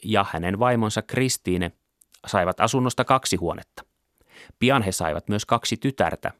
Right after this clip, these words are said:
joten kaksi huonetta äidin nurkissa kävivät perheelle todella ahtaiksi. Asuntoa ei voinut sosialistisessa Itä-Saksassa tietenkään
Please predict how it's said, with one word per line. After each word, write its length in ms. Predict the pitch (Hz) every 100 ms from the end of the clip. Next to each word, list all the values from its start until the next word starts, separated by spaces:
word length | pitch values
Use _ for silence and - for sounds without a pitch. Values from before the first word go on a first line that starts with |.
| _ _ _
joten 500 | 95 90 - 85 85 - _ _
kaksi 340 | 87 - -
huonetta 500 | 90 110 107 98 -
äidin 360 | - 110 101 101
nurkissa 540 | 110 113 - 98 -
kävivät 420 | 101 101 104 95 95 -
perheelle 440 | 98 95 95 90 -
todella 360 | 92 92 87 82
ahtaiksi. 640 | 85 - - 82 - - _ _ _ _ _ _ _ _ _ _ _ _ _ _ _ _
Asuntoa 560 | 123 143 202 131 95 95
ei 200 | 101 101
voinut 320 | 101 98 98
sosialistisessa 920 | - 113 - 107 101 - 92 98 - -
Itä-Saksassa 680 | 123 110 107 101 - -
tietenkään 580 | - 110 101 104 - 107